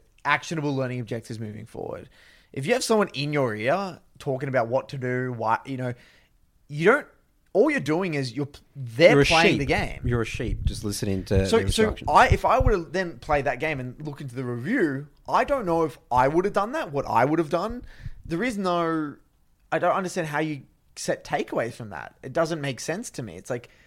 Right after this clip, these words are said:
Speaker 1: okay, we end that game. You, this guy told me to go here. And you don't really understand why, 'cause you ca-, he can't explain why to go top right now and what that coach is seeing in that moment.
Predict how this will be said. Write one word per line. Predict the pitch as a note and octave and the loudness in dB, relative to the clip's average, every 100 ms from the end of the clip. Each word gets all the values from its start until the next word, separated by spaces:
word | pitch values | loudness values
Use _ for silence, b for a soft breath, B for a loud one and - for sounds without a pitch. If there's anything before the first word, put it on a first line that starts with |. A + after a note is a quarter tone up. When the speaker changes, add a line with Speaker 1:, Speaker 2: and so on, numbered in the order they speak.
| b b b b b _ C3 | b b b b b _ 0
Speaker 1:
okay, | D#3+ | 2
we | D#3+ D3+ - | 2 -2 -6
end | D3 D3 | -4 -4
that | B2+ | -4
game. | B2+ A2 C3+ F#3+ C#3 | -6 -6 -6 -8 -10
You, | C#3+ C#3 A#2+ | -8 -8 -10
this | C3+ C3 | -10 -2
guy | C#3 | 0
told | C3 C#3 C3 | 2 0 0
me | C3 | -2
to | B2 A#2+ | -4 0
go | C3 | 0
here. | B2 B2+ B2 B2 | 0 -2 -2 -4
And | C#3+ C#3 | -6 -4
you | D#3 | -2
don't | G#3 | 0
really | F3 D3+ | 2 0
understand | D3 C3+ D3 C3 | 0 -2 -2 2
why, | B2+ - | 2 2
'cause | - C3+ | -4 -10
you | |
ca-, | C#3 G3+ | -8 -6
he | F#3 | -2
can't | C4 G3 | 0 0
explain | - - C#3+ E3+ C#3+ B2 | -4 -4 -2 -2 -4 -2
why | A#2+ B2 B2 A#2+ A#2 A2+ b b b b b b _ _ _ _ | 0 2 2 0 -4 -8 b b b b b b _ _ _ _
to | - D3+ | -6 0
go | D3 | 2
top | C3 C3+ C3+ C3+ | 2 0 0 -2
right | A#2+ G2+ | -6 -6
now | F#2 F2+ G#2+ - | -10 -10 -10 -8
and | C#3+ | -4
what | C3+ - | -2 -2
that | B2+ A#2 - | -4 -6 -10
coach | - C#3+ - | -6 -6 -6
is | A#2+ | -10
seeing | - C3+ B2+ | -8 -8 -10
in | A#2+ | -10
that | A2 G2 | -10 -8
moment. | A2+ D3+ C2 - | -8 -8 -14 -18